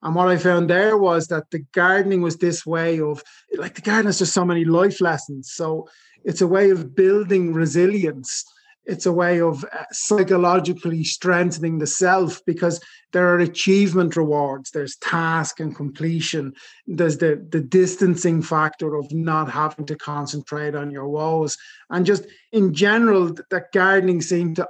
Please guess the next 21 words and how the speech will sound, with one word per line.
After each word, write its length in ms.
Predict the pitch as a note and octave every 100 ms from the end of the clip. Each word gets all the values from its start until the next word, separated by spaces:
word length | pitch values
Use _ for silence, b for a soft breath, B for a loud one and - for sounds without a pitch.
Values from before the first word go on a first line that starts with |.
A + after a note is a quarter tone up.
| -
offer 360 | F3 F3 F#3+ F3
so 260 | - F3
many 300 | F3 F3 E3+
kind 180 | E3 D#3+
of 100 | D#3 b b b _
healing 640 | - F#3 G3 F#3+ F#3 E3+
potentials. 880 | E3+ - E3+ F3+ F3 F#3+ D#3 - - b b b
And 240 | F3+ F3 - _ _
for 140 | -
me, 180 | F#3+ A3+
I, 100 | G#3+ G3+ E3+
I 140 | F3 E3 _ D3+
had 120 | D3+
gone 280 | G3 F#3 F3
back 320 | F#3+ G3 -
then 280 | G#3 F#3 F3
in 140 | E3
order 300 | E3+ E3+ D#3+
to 100 | D#3
do 140 | E3 F3
that. 360 | E3 D3+ D3+